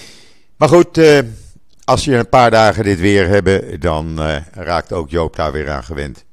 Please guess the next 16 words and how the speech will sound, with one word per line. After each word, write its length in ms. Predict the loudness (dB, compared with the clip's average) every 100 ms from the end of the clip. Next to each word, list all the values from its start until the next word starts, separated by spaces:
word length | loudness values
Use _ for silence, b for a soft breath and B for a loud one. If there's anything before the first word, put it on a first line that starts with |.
| -18
Maakt 380 | -8 -6 -6 -8
u 80 |
zich 280 | -10 -8 -10
niet 260 | -12 -14 -16
bezorgd. 680 | -10 -8 -4 -4 -4 -8 -20 -20 -20 B B B B B B
En 160 | -4 2
dan 360 | 4 4 0 -14 -4
corona. 800 | 4 6 6 6 4 2 0 -4 -20 _ _ _ -20 _ _ -20 -20 b b b b
Eh, 680 | -2 2 4 6 4 2 -2 B B B B
ja, 540 | 0 2 2 -2 -14 -20 _ -20 -20 -20 -20 -20 -20 -6
dinsdag 720 | -4 -2 2 2 2 -4 -18 _ -20
vijfhonderdachtenzestig 1400 | -2 2 2 2 -2 -2 -4 -2 -4 -2 -2 -2 -4 -6 -14
nieuwe 600 | -12 -8 -6 -2 -2 -2
besmettingen 720 | -8 -8 -8 -8 -10 -10 -12 -12
in 160 | -10
Israël. 600 | -8 -8 -6 -6 -8 -12